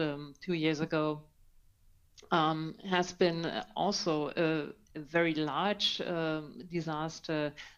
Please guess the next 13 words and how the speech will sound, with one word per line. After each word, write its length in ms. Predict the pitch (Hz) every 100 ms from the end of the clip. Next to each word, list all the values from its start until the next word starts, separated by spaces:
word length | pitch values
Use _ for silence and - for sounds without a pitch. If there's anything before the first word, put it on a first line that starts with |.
| -
that 140 | 143 160 - _
we 60 | 156
haven't 280 | 180 196
seen 300 | 180 175 165
in, 160 | 165 165
in 160 | 160 165
that 140 | 160
dimension 500 | 165 156 156 165 -
before, 460 | 156 156 - 147 156 - - - -
where 120 | 175
we 80 | 165
also 480 | - 151 165 - 156
delivered 400 | 160 156 160 160